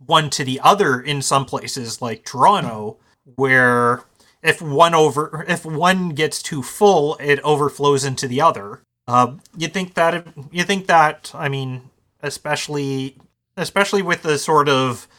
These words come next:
money that used to pour into Britain, they would have started refitting it to be like that. But I assu-, I guess not.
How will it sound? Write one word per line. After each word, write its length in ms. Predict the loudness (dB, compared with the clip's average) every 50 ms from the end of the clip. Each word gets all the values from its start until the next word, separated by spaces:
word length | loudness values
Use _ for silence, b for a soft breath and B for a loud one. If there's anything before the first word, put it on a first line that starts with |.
| _ _ _ -8
money 360 | -2 0 2 2 2 2 2
that 180 | 2 2 0 0
used 220 | -4 -4 -4 -4
to 60 | -6
pour 300 | -8 -4 0 2 4 4
into 220 | 4 2 0 -2 -2
Britain, 480 | 0 2 2 2 2 0 -2 -6 -2
they 180 | 2 2 2 2
would 200 | 2 0 2 4
have 380 | 4 4 2 0 -2 -4 -8 -14 b b b b b b b
started 460 | -8 -2 2 4 4 4 2 -2 -8
refitting 560 | -8 -6 -6 -6 -4 0 2 2 2 2 0
it 180 | -4 -6 -6 -4
to 100 | -4 -4
be 180 | -2 0 0
like 280 | 0 0 -2 -4 -8 -8
that. 500 | -8 -6 -6 -6 -6 -8 -12 -14 -18 -20 _ _ _ _ _
But 320 | -10 -10 -8 -8 -8 -10 -12
I 160 | -10 -8 -6 -6
assu-, 300 | -6 -6 -8 -10 -10 -10
I 100 | -8 -6
guess 260 | -2 -2 -2 -2 -2 -4
not. 380 | -4 -4 -4 -4 -6 -10 -14